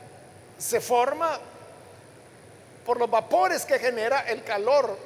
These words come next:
de, de los motores del avión, que como son combustibles, entonces los gases, y eso es lo que impulsa, lo que le da fuerza al avión,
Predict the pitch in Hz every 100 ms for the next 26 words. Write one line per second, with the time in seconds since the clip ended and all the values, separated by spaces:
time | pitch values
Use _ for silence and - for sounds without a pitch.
0 | - - 190 202 190 196 165 196 196 -
1 | 277 247 277 - - - - - - -
2 | - - - - - - - - - 147
3 | 190 226 254 277 262 302 - - - -
4 | - - - - - - - - - -
5 | 165 165 165 190 233 262 294 - 285 330
6 | - 196 - 202 262 247 - - - 208
7 | 226 180 254 240 - 320 - - 214 202
8 | 254 285 285 247 190 240 269 285 240 180
9 | 185 208 202 220 202 196 269 262 214 226